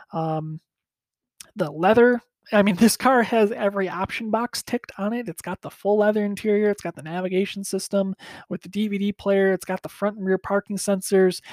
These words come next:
Uh, it's got the, uh, heated seats. It's got the seventeen-inch chrome wheels, and it's got the white diamond tri-coat paint. Uh, so basically, every high dollar option was selected on this one, uh, and it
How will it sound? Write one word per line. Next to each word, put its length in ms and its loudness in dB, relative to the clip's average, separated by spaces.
Uh, 280 -2
it's 260 -4
got 300 0
the, 400 -2
uh, 320 -2
heated 340 4
seats. 380 -4
It's 160 0
got 240 0
the 100 -2
seventeen-inch 680 -2
chrome 260 -2
wheels, 300 4
and 260 0
it's 140 4
got 200 -2
the 120 -2
white 520 -4
diamond 460 -2
tri-coat 720 -4
paint. 440 -8
Uh, 320 2
so 160 -4
basically, 680 2
every 340 0
high 260 0
dollar 260 4
option 420 -6
was 140 -6
selected 380 -6
on 160 -6
this 200 -10
one, 300 -6
uh, 420 0
and 560 2
it 200 -2